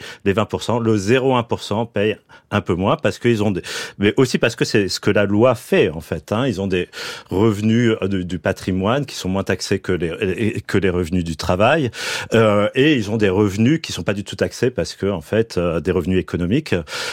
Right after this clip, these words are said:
parce qu'ils sont, et parce qu'ils sont mis dans des structures qui ne sont, qui, qui, qui, qui ne sont pas imposées. Donc, l'i-,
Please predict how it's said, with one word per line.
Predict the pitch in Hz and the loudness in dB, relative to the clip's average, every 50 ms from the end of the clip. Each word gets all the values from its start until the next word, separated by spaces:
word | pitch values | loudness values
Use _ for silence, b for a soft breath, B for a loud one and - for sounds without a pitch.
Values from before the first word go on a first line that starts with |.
| B B | B B
parce | - 95 - - | -2 -2 -2 0
qu'ils | - 120 113 | 0 0 0
sont, | - - 101 - - | 0 0 -2 -2 0
et | 107 101 95 | -2 -2 -2
parce | - 107 95 - | 0 -2 -2 -2
qu'ils | - 107 98 | -4 -6 -4
sont | - 98 | -2 -2
mis | 92 98 120 | 0 0 0
dans | 113 82 | 0 0
des | 85 90 | -2 -4
structures | - - - - 98 - - 127 117 | -6 -6 -8 -8 -6 -2 -2 -2 -2
qui | - - | -2 -4
ne | 95 78 | -4 -4
sont, | - - 87 90 | -4 -4 -6 -6
qui, | 82 101 95 - - 92 82 - | -6 -6 -8 -6 -6 -6 -6 -6
qui, | - - 95 92 101 | -6 -4 -4 -4 -4
qui, | - - 104 95 - | -4 -4 -4 -2 -4
qui | - 101 - - - | -6 -8 -6 -4 -4
ne | 92 87 | -2 -2
sont | - - 80 | -2 -4 -4
pas | - 113 113 120 - | -2 -2 -2 -2 0
imposées. | 113 110 101 - 107 92 80 67 - | -2 -2 0 2 0 0 0 -2 -6
Donc, | - 98 92 - | -4 -4 -2 0
l'i-, | 110 117 | 0 0